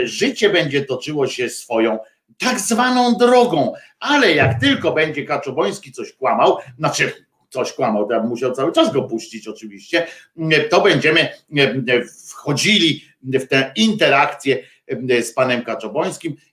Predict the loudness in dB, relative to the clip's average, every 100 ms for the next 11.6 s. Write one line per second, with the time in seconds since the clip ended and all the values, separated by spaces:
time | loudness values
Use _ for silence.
0 | -8 -2 0 4 2 2 -2 -2 0 0
1 | 2 -2 -2 -2 -2 0 0 -2 -12 -2
2 | 2 4 4 0 0 0 0 -12 _ -16
3 | -12 2 4 4 0 0 2 2 2 0
4 | 0 -2 0 0 0 -2 _ _ -4 0
5 | 0 -2 -4 -2 0 0 -2 _ -8 -8
6 | -2 2 2 0 0 -2 -2 -6 -8 -10
7 | -8 -8 -4 -6 0 0 0 2 0 0
8 | -18 _ _ -4 2 0 0 -4 0 0
9 | -4 _ _ 4 6 4 2 -4 -2 -2
10 | -4 -10 _ _ _ _ _ _ _ _
11 | _ 4 4 6 2 2